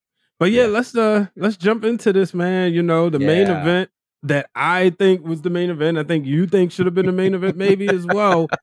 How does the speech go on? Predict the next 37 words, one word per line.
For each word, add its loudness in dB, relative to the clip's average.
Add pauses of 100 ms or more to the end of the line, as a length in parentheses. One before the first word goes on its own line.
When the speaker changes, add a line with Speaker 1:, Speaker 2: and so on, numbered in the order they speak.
Speaker 2:
<laughs> -8
Speaker 1:
Hulk 0
Hogan 4
versus 0
The 0
Rock. -4 (500)
Speaker 2:
Yeah. 0
Speaker 1:
Um, -12 (200)
you 0
know, -2
an 2
incredible 0
match. -8
It's -4
the -2
match -6
that -6
I -4
tell -6
everybody -4
you -10
have -10
to -8
watch -10
it -12
with -8
the -8
sound -4
on. -4 (320)
Toronto 0
played -4
just -2
as 2
much -2
of -2
a -4
role 2